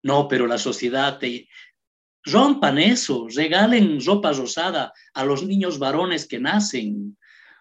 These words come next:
regalen ropa azul a la, a las niñas que nacen, regálenles muñecas en los cumpleaños a, a los hijos de sus, de sus, de sus amigos y amigas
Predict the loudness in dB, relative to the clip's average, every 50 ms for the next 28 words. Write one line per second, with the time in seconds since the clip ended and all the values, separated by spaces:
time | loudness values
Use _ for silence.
0 | _ _ _ _ -20 -20 -20 _ _ _ -10 -6 -2 0 2 2 4 4 6 6
1 | 6 4 4 2 0 0 -2 0 -2 -2 -2 -2 -6 -4 -4 0 0 0 0 0
2 | -4 -8 -12 -16 -14 -12 -12 -10 -10 -10 -10 -4 2 6 6 8 6 6 0 -6
3 | -8 -8 -6 -6 -4 -6 -6 -6 -10 -12 -14 -20 -20 _ _ _ _ -20 -20 -20
4 | -18 -6 0 2 4 4 6 6 6 6 4 4 4 4 4 4 4 4 2 0
5 | 0 0 0 0 0 0 -2 -2 -2 -2 -2 -2 -4 -6 -6 -6 -6 -4 -2 -2
6 | 0 0 0 -2 -4 -4 -6 -8 -10 -10 -10 -8 -6 -6 -6 -6 -6 -6 -6 -6
7 | -6 -6 -6 -10 -12 -12 -16 -18 -20 -20 -20 _ _ -20 -20 -20 -20 _ _ -10
8 | -8 -8 -8 -8 -8 -8 -8 -8 -8 -8 -8 -8 -12 -12 -8 -4 -2 0 0 0
9 | 0 -2 -4 -6 -8 -6 -4 0 0 0 0 0 -4 -4 -8 -12 -12 -14 -18 _